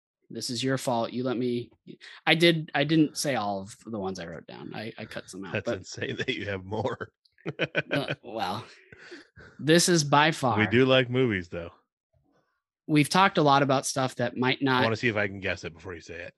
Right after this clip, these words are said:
Speaker 1: That's fine. Uh, let me give you the build up first.
Speaker 2: Okay.
Speaker 1: We, we talk a lot about movie, or I, I, I've mentioned a lot of movies that might not come to your mind at first as horror films. You
Speaker 2: Hmm.
Speaker 1: know, like, some of these were, like, suspense thrillers, but, like, there's a horrifying aspect to it.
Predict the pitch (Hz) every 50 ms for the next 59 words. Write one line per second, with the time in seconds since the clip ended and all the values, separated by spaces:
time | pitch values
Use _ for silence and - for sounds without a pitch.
0 | _ _ - 123 127 131 - - 123 113 107 107 107 113 117 - 135 135 143 143
1 | 143 139 139 143 139 143 143 131 131 120 120 127 117 113 117 117 113 - - 104
2 | 92 101 113 - - - - _ _ - - - 95 87 - 147 139 139 - -
3 | - 156 139 - 160 160 - - 214 190 156 143 147 147 135 139 135 131 - -
4 | 123 127 131 131 123 131 127 127 127 127 - 127 127 123 123 123 107 107 123 123
5 | - - 113 117 117 - - 143 147 143 156 160 160 156 - 156 147 139 135 131
6 | 131 127 117 127 131 131 127 127 123 - - 123 120 - _ _ _ _ _ _
7 | _ _ _ 147 151 165 - 151 151 147 143 139 - - _ - - 156 147 143
8 | 139 143 139 127 127 123 127 127 127 120 127 - - - 131 123 120 - - 110
9 | 107 104 98 - - - - 135 123 113 104 98 98 95 - - 101 92 92 92
10 | 90 92 95 - - - _ - - - - _ - 107 104 104 123 120 110 107
11 | 107 104 104 101 101 104 - - 156 147 147 143 139 139 131 117 120 117 110 104
12 | 104 104 - - - - - - 139 127 123 120 - - - - 151 147 147 143
13 | 143 143 139 139 135 120 120 113 110 107 107 - - 113 107 113 107 - - 127
14 | 117 107 107 - - 104 101 90 90 98 113 123 127 135 - - - 127 120 -
15 | _ - - 131 120 117 117 117 117